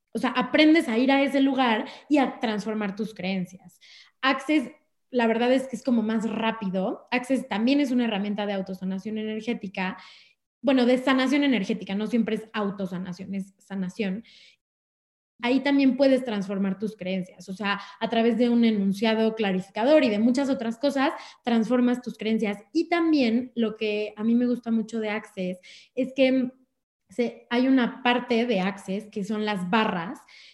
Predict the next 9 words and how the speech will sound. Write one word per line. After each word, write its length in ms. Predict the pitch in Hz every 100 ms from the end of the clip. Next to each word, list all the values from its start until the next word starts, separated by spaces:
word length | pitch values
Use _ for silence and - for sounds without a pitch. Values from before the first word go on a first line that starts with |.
| _
que 120 | 254
son 600 | 247 277 269 269 269 262 _ _
centros 440 | - 311 285 311 269
energéticos 720 | 226 220 269 269 254 247 262
que 100 | 208
tenemos 400 | 220 220 240 233
en 100 | 196
el 120 | 196
cerebro, 720 | 196 202 226 202 175 180 294